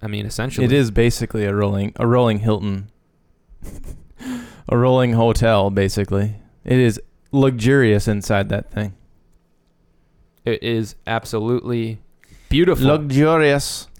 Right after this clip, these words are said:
Speaker 1: Um, so, and Iron Mike, uh, does ride for the Eclipse on Tap cycling team. So this is not, uh, something out of the blue for those listening.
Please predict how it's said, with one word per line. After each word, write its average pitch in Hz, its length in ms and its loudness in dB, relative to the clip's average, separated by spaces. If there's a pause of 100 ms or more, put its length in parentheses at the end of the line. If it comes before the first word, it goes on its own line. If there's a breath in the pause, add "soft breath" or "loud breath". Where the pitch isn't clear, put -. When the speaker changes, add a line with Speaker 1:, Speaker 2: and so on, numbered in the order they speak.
(600 loud breath)
Speaker 1:
Um, 123 260 -2
so, 131 400 0
and 143 140 -2
Iron 185 260 2
Mike, 156 260 0
uh, 131 140 2
does 135 280 2
ride 120 380 0
for 127 160 0
the 117 100 0
Eclipse 127 300 -4
on 117 120 -4
Tap 120 200 -2
cycling 127 380 -6
team. 139 320 -6
So - 440 0
this 143 200 0
is 147 120 4
not, 123 460 0
uh, 110 140 0
something 123 280 -2
out 117 140 0
of 104 60 -8
the 113 80 -8
blue 113 300 -2
for 127 200 -4
those 117 220 0
listening. 113 420 -6